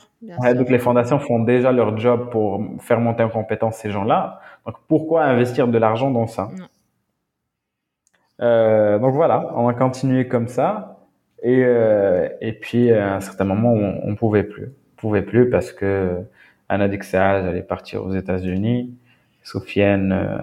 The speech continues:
Speaker 2: avait démarré, euh, d'autres trucs. Donc, euh, donc, presque à la cake. Et il y a-, il y avait une troisième personne qui s'appelait Randa Talbi. Je sais pas, tu la connais, je pense.
Speaker 1: Non. <laughs> هاد صحاب كنمشي نقلب عليهم واحد واحد,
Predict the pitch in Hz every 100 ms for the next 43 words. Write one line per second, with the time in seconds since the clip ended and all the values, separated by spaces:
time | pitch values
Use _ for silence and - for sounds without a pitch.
0 | 95 95 92 95 95 92 95 95 95 90
1 | 90 90 92 98 101 95 - 85 - 113
2 | 117 - 87 - 87 - _ - _ -
3 | _ _ _ - - 98 - 95 95 117
4 | 113 110 107 - 110 107 110 104 - 117
5 | 113 113 - 123 - 101 107 104 107 104
6 | 104 - 107 95 95 131 190 - - _
7 | _ _ - - 113 - 110 107 113 117
8 | 113 - 107 - _ _ 247 220 - 180
9 | 220 254 233 302 - - 285 190 _ _
10 | _ 247 247 240 220 220 233 226 233 240
11 | 196 190 196 208 202 208 202 175 202